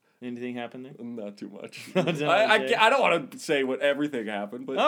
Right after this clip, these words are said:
Speaker 1: Okay,
Speaker 2: this is,
Speaker 1: okay.
Speaker 2: this is the general outline.
Speaker 1: All
Speaker 2: We're
Speaker 1: right,
Speaker 2: gonna leave
Speaker 1: all
Speaker 2: it
Speaker 1: right,
Speaker 2: there.
Speaker 1: all
Speaker 2: We'll
Speaker 1: right,
Speaker 2: leave
Speaker 1: we'll
Speaker 2: it
Speaker 1: leave
Speaker 2: there.
Speaker 1: it there, we'll leave it there,
Speaker 2: We'll
Speaker 1: you know?
Speaker 2: cap it.
Speaker 1: Uh, so anyways,
Speaker 2: That was a
Speaker 1: let's
Speaker 2: fun recap, but we have some business to get down to.
Speaker 1: We have some amazing business. And so we've been, uh,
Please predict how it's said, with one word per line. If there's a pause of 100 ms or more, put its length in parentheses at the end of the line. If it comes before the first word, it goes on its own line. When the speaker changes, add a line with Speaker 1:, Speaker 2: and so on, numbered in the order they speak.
Speaker 1:
Okay,
Speaker 2:
this
is,
Speaker 1:
okay.
Speaker 2:
this
is
the
general
outline.
Speaker 1:
All
Speaker 2:
We're
Speaker 1:
right,
Speaker 2:
gonna
leave
Speaker 1:
all
Speaker 2:
it
Speaker 1:
right,
Speaker 2:
there.
Speaker 1:
all
Speaker 2:
We'll
Speaker 1:
right,
Speaker 2:
leave
Speaker 1:
we'll
Speaker 2:
it
Speaker 1:
leave
Speaker 2:
there.
Speaker 1:
it
there,
we'll
leave
it
there,
Speaker 2:
We'll
Speaker 1:
you
know?
Speaker 2:
cap
it. (240)
Speaker 1:
Uh,
so
anyways,
Speaker 2:
That (100)
was
a (120)
Speaker 1:
let's
Speaker 2:
fun
recap,
but
we
have
some
business
to
get
down
to.
Speaker 1:
We
have
some
amazing
business. (360)
And
so
we've
been, (480)
uh,